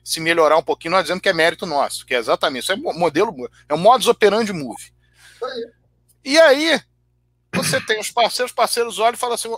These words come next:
Speaker 1: E vocês que estão aí com salários atrasados, que estão aí há três, quatro meses, que caíram pra segunda divisão, porque não adianta eu chegar pros caras e dizer que não são vocês, são vocês que estão aí desde, desde janeiro, desde o dia da posse.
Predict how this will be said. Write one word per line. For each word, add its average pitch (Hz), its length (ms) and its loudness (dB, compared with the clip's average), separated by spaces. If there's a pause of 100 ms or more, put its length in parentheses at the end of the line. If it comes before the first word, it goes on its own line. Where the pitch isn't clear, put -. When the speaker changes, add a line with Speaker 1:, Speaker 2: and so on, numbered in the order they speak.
(140)
Speaker 1:
E 190 80 -10
vocês 240 600 -2
que - 140 -12
estão 180 280 0
aí 190 180 0
com 156 140 -14
salários 156 400 2
atrasados, 147 540 0
que - 80 -14
estão 170 120 -8
aí 156 120 -6
há 151 80 0
três, 160 280 -8
quatro 143 340 -2
meses, 180 300 -6
que 180 120 -18
caíram 147 320 -2
pra 147 100 -12
segunda 147 220 -14
divisão, 135 160 -10
porque - 240 -12
não 339 160 0
adianta 302 340 2
eu - 40 -2
chegar 214 260 4
pros - 100 -16
caras 247 140 2
e - 20 -12
dizer 277 100 -2
que 277 100 -12
não 311 80 -8
são 302 180 0
vocês, 285 420 -2
são 349 120 -2
vocês 427 360 2
que - 60 -16
estão 233 120 2
aí 214 160 0
desde, 147 300 -6
desde 135 240 -10
janeiro, 127 340 -6 (720)
desde 190 240 0
o 170 60 -6
dia 180 120 2
da 151 120 4
posse. - 480 -2